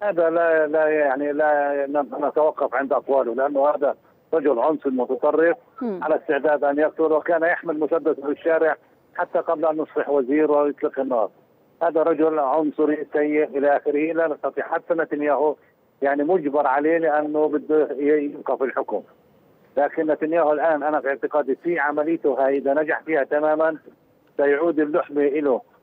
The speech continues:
Speaker 1: ل-، ل-، لقيادته، وأيضًا ممكن أن يستغني عن بن كبير وعن سموتريتش
Speaker 2: مم.
Speaker 1: ويعيد لوحدة وطنية في إسرائيل، لأن إسرائيل في حالة الحرب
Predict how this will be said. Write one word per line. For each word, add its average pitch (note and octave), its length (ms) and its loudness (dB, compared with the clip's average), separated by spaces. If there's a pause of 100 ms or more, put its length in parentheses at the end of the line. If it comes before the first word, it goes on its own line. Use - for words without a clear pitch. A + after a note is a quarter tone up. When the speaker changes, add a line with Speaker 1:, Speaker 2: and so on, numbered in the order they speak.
Speaker 1:
ل-، B2+ 100 -2 (600)
ل-، B2 220 -2
لقيادته، D#3 720 2 (480)
وأيضًا D3+ 420 2
ممكن D3+ 340 -2
أن D3 180 -2
يستغني C#3+ 400 -2
عن B2 420 -4
بن C#3 160 0
كبير D#3 400 2
وعن C3 240 0 (100)
سموتريتش E3 540 -2 (100)
Speaker 2:
مم. F#3+ 220 -6 (100)
Speaker 1:
ويعيد D3 460 2
لوحدة C#3+ 360 0
وطنية C#3+ 720 0
في D3+ 100 -2
إسرائيل، C3+ 220 -2
لأن C#3 160 0
إسرائيل C#3+ 500 0
في - 80 -8
حالة D3+ 240 -4
الحرب D3 340 -4